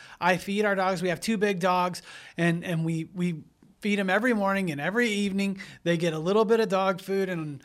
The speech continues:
make sure they have water, all the stuff. It's not hard. We've made our lives as simple around that as we can. The water is there, the dog food's there, their bowls are there. It's all pretty straightforward.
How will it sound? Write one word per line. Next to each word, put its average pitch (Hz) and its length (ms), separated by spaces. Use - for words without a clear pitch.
make 175 160
sure 226 120
they 226 60
have 233 160
water, 180 320
all 202 180
the 247 120
stuff. 139 360
It's 196 160
not 247 300
hard. 139 500
We've 196 220
made 226 240
our 220 160
lives 180 460
as 170 220
simple 208 480
around 170 340
that 165 180
as 160 200
we 160 120
can. 135 440
The 175 120
water 190 440
is 175 160
there, 170 260
the 151 140
dog 196 340
food's 180 280
there, 170 220
their 143 140
bowls 202 380
are 190 80
there. 175 120
It's 175 200
all 254 260
pretty 226 260
straightforward. 185 680